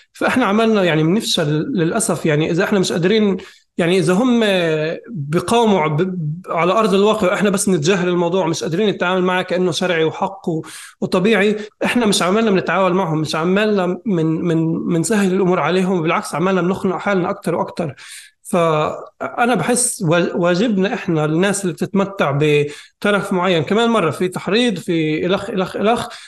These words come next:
بس إحنا بنتم-، أنا بتمتع ب-، بترف م-، أنا بالنهاية شو بعمل؟ أنا بكتب مقال، يعني، مش، مش ناز-، مش نازل بالكلاشينكوف، يعني.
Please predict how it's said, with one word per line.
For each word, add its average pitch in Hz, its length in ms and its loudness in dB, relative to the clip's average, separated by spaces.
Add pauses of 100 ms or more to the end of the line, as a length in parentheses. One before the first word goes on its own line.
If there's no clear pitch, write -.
(160)
بس 190 120 0
إحنا 277 180 0
بنتم-، 240 260 0
أنا 277 240 0
بتمتع 233 500 -2
ب-، 175 140 -2
بترف 185 460 -2
م-، 240 80 -4
أنا 277 140 0
بالنهاية 220 240 2
شو 226 160 -2
بعمل؟ 185 140 0
أنا 185 100 0
بكتب 196 320 -4
مقال، 170 360 0
يعني، 143 220 2
مش، 147 440 -2 (520)
مش 156 200 -2
ناز-، 208 340 2
مش 151 200 -2
نازل 180 360 2
بالكلاشينكوف، 151 1200 0
يعني. 156 260 -2